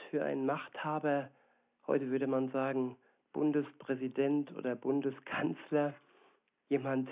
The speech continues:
der Verantwortung über sein Volk, über ein Land hat, äh, so wie es Gott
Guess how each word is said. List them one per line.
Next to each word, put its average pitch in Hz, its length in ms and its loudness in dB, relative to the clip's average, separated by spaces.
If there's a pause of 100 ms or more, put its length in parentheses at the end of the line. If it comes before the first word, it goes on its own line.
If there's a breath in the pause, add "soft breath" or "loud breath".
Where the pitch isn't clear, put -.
(100)
der 131 120 0
Verantwortung 127 880 0 (360 soft breath)
über 120 400 -2 (200)
sein 120 180 -4
Volk, 135 500 0 (100)
über 127 180 -2
ein 120 160 -2
Land 135 320 0 (120)
hat, 139 160 -2 (840 soft breath)
äh, 123 220 0 (100)
so 139 140 2
wie 147 160 2
es 135 80 0 (160)
Gott 131 280 0